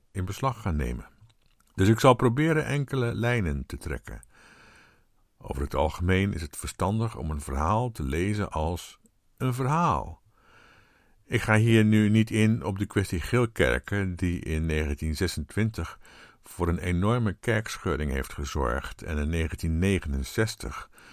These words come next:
toen de Gereformeerde Kerken postuum professor Geelkerken gerehabiliteerd hebben, opnieuw tot interne scheuringen aanleiding gaf, tot op vandaag de dag,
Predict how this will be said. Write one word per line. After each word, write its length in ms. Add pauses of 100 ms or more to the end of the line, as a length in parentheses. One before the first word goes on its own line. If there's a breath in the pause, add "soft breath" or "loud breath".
(640 loud breath)
toen 180
de 80
Gereformeerde 420
Kerken 600
postuum 880
professor 420
Geelkerken 640
gerehabiliteerd 1120
hebben, 440
opnieuw 640
tot 200
interne 520
scheuringen 760
aanleiding 560
gaf, 440 (600 loud breath)
tot 200
op 120
vandaag 480
de 140
dag, 480